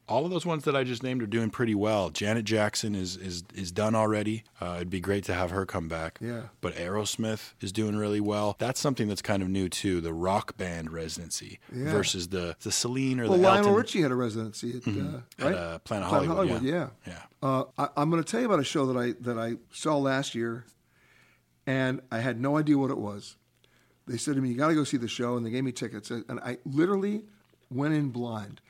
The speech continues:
Speaker 2: I had no idea what I was gonna see. Um, I was, and let me just finish before you laugh, and you will laugh.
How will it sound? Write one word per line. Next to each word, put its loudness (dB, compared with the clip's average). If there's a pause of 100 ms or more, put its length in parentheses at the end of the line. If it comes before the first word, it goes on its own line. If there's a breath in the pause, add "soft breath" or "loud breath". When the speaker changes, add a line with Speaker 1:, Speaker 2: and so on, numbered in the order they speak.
(200 soft breath)
Speaker 2:
I -8
had -4
no 4
idea 6
what 4
I 4
was -2
gonna -4
see. -10 (680 loud breath)
Um, -2 (840)
I 0
was, -2 (100)
and -4
let 0
me 4
just -4
finish 0
before -4
you 0
laugh, -6 (680 loud breath)
and -4
you 4
will 4
laugh. -2